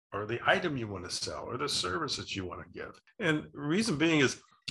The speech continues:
I learned, 'cause I was a buyer early in my career, you don't buy for yourself. You don't buy your favorite thing. You buy for what your customers want. So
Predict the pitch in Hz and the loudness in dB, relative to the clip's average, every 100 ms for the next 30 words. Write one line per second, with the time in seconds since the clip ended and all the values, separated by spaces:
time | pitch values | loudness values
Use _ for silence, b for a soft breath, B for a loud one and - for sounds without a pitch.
0 | - 127 170 175 156 147 135 135 139 120 | -4 0 4 6 6 4 4 6 6 4
1 | 104 104 120 113 95 95 98 95 101 92 | 2 4 6 6 4 0 -4 -6 -6 -6
2 | 90 - 95 98 98 - - - 170 240 | -6 -4 -4 -2 -4 -8 -10 0 4 6
3 | 139 143 131 - 113 95 - - - - | 6 6 6 2 -4 -2 0 0 -2 -6
4 | - 185 202 139 123 117 113 123 95 78 | -4 0 0 4 4 4 0 -2 -4 -4
5 | - 85 90 104 113 120 110 - 98 - | -12 -12 -10 -2 0 2 0 -6 -8 -8
6 | - - - - - - - - - _ | -6 -4 -2 -4 -8 -14 -14 -16 -20 _
7 | _ - 120 104 | _ 4 4 4